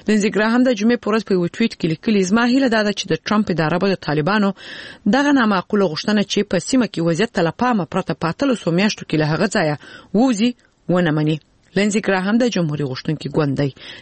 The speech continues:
سناتور ګراهام لیکلي، «موږ اوس له خپلو متحدانو سره کوچنی پوځي حضور لرو چې د القاعده او داعش په څیر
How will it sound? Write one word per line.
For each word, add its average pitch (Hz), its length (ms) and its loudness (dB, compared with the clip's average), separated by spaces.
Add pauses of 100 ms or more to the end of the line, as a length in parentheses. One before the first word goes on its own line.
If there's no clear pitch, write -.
(100)
سناتور 180 440 0
ګراهام 214 360 0
لیکلي، 220 340 0
«موږ 277 200 2
اوس 285 200 0
له - 100 -2
خپلو 233 260 0
متحدانو 170 600 0
سره 185 180 0 (340)
کوچنی 233 320 2 (120)
پوځي 170 320 0
حضور 190 280 0
لرو 185 160 2
چې - 160 -6
د - 120 0
القاعده 156 420 -2
او 190 120 -2
داعش 165 280 0
په 190 100 -2
څیر 165 160 0